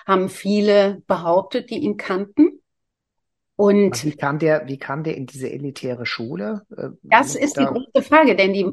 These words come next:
Speaker 1: Mutter war Hausmädchen. Woher
Speaker 2: Ja.
Speaker 1: sie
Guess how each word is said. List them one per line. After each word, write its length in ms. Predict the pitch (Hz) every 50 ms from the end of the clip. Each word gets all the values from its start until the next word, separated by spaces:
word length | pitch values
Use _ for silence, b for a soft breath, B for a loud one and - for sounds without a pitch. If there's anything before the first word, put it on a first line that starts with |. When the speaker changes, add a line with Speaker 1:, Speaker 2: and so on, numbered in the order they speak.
| - -
Speaker 1:
Mutter 680 | 214 214 202 208 277 294 285 - 330 349 349 359 339 -
war 360 | - 196 196 208 202 202 196 196
Hausmädchen. 1000 | 262 302 359 311 - - 190 170 165 160 156 147 - - 202 220 302 415 415 B B B B B B B
Woher 380 | B 190 190 226 220 220 220 226 - -
Speaker 2:
Ja. 60 |
Speaker 1:
sie 60 | -